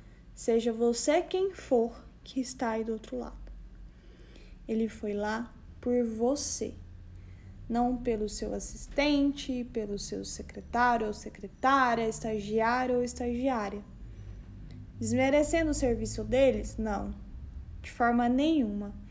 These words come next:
Na maioria das suas, das vezes, todos aqueles que trabalharam comigo foram muito competentes. Muito competentes mesmo.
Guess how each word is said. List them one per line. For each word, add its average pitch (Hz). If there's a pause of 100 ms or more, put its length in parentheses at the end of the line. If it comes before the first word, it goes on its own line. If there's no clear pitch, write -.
(560)
Na 220
maioria 254
das 370
suas, 339
das 247
vezes, 214 (300)
todos 262
aqueles 277
que -
trabalharam 240
comigo 233 (880)
foram 226 (300)
muito 277
competentes. 294 (1300)
Muito 277
competentes 254 (280)
mesmo. 208